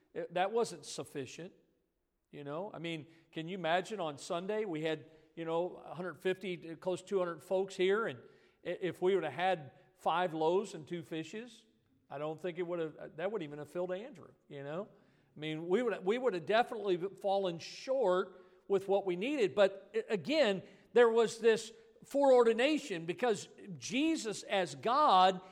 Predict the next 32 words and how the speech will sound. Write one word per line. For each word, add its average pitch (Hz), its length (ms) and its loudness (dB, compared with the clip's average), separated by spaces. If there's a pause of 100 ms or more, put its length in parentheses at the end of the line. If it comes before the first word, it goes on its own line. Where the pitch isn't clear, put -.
(160)
he 262 280 -4
knows 240 720 8
all 233 320 6
things. 226 440 0
He 226 220 -6
knew 254 280 -2
the 254 120 -2
circumstance. 208 800 -2 (220)
He 247 180 -6
knew 302 300 2
this 240 220 -2
day 202 240 2
would 175 220 -2
come. 196 280 -2
The 247 80 2
Bible 262 320 2
says 226 300 -2
in 180 100 -8
John 208 320 -4
sixteen, 220 720 -8 (340)
"Now 202 220 4
we 262 400 2
are 208 280 4
sure 190 880 0 (500)
that 185 440 0
thou 262 520 6
knowest 185 800 6 (400)
all 185 240 6
things, - 200 -14 (1000)
and 196 240 0
needest 277 480 0
not 190 280 4